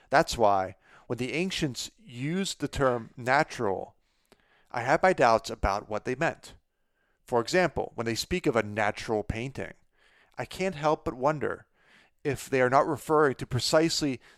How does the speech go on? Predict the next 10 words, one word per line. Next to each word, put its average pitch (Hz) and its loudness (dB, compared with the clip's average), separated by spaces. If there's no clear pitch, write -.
this 135 0
forcible 160 2
interference 143 0
with 139 -4
the 139 -4
landscape 123 -2
to 127 -8
which 127 -2
I 113 2
object, 104 -6